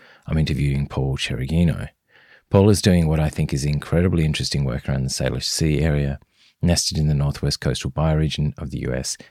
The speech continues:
and Western Canada. We'll get to that interesting work in just a second.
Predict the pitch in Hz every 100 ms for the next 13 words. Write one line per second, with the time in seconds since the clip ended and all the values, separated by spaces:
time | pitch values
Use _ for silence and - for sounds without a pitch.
0 | - - 64 - - - 65 62 - _
1 | _ - - _ 85 101 92 98 85 82
2 | 80 73 - 78 69 67 65 - - 65
3 | - - - - 69 73